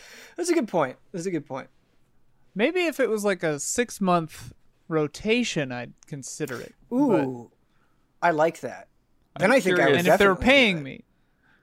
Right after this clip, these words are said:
Speaker 3: I'm curious how long people that will go to Mars will stay there, because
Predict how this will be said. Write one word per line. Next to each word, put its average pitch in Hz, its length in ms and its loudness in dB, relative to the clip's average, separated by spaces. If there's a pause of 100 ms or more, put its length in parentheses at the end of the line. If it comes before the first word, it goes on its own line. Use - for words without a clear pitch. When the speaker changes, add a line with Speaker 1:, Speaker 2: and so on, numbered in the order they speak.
(240)
Speaker 3:
I'm 165 200 -2
curious 180 360 0
how 123 160 2
long 104 480 0 (280)
people 104 280 -8
that 87 160 -6
will 90 120 -8
go 90 120 -4
to 87 100 -2
Mars 87 320 -8
will 85 140 -10
stay 87 260 -10
there, 82 200 -8
because 85 580 -12